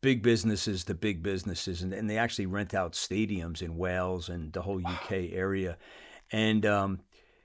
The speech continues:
Speaker 1: you know, I've been talking to them, uh, a lot of people over there, and they're so fascinated with podcasting. And I s-, I get a sense that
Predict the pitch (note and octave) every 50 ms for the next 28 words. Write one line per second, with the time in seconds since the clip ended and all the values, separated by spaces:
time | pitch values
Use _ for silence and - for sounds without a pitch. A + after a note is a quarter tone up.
0 | _ _ _ _ _ _ - A#2+ C3+ C3+ A2+ A#2 A2+ C3 A#2+ - - C#3 G3 A#3+
1 | A#3+ - F3+ - - C3 G#2+ G#2+ G#2+ G#2 G2+ G2+ G2 G2 G2 F#2+ F2 - _ _
2 | _ _ _ - - G2+ G2 F#2+ F2+ F2 - - G#2+ G#2+ A2 A2+ A#2+ B2+ B2 -
3 | - - F3 F3 E3+ D3+ A2 - A#2 D3 D3+ C3+ B2+ A2+ G#2+ G#2 G#2 G2+ G#2+ A2
4 | G#2+ - - - C#3+ C3+ - - - C3 A#2+ C3 C#3+ - - D3 C3 A#2+ A2+ A2
5 | G#2 G2 F#2+ F#2+ F#2 E2+ F2+ - G#2+ G2+ F#2+ F2+ - - - - B2+ C3 B2 -
6 | - A#2+ G#2+ G#2 F#2+ - - - G2 F#2+ F#2 F#2 - A2 G2+ G2+ G#2 G2+ - -
7 | - - A#2 G#2 F#2 C3 C#3 C3+ B2+ - - - D3 D3 D#3 C3+ - - - A2+
8 | G#2 G2+ G2 -